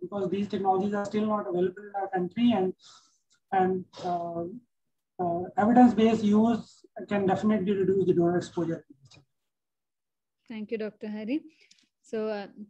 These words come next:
Speaker 2: Sangeeta ma'am, you did mention a bit about leukodepletion. So if in this baby, for example,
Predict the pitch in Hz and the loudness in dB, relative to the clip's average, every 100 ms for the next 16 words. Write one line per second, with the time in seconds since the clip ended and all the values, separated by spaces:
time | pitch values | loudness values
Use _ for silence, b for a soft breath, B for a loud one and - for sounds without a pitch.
0 | _ _ _ _ _ _ _ _ _ - | _ _ _ _ _ _ _ _ _ -12
1 | 233 214 226 247 233 233 233 208 247 233 | -8 -6 -4 -6 -6 -6 -6 -2 -2 -2
2 | 208 208 254 240 214 220 220 226 220 220 | -8 -8 -8 -8 -4 -4 -4 -6 -4 -4
3 | 220 202 202 208 208 - 190 180 269 294 | -4 -4 -4 -4 -4 -6 -8 -6 -10 -6
4 | 247 214 202 233 220 247 247 208 208 226 | -6 -6 -4 -4 0 0 0 -2 0 -4
5 | - 220 196 190 202 196 262 | -6 -8 -8 -10 -14 -8 -8